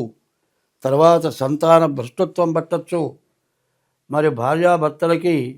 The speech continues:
వైషమ్యం రావచ్చు, గొడవలు రావచ్చు. జీవితంలో ఏ వ్యక్తి అయినా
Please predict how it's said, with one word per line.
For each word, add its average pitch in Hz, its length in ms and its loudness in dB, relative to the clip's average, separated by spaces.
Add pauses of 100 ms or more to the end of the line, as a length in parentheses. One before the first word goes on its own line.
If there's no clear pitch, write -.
(720)
వైషమ్యం 170 640 -2
రావచ్చు, 165 480 -2 (1040)
గొడవలు 151 440 2
రావచ్చు. 160 500 0 (1040)
జీవితంలో 175 800 2 (1160)
ఏ 156 260 0
వ్యక్తి 175 380 -2
అయినా 180 280 0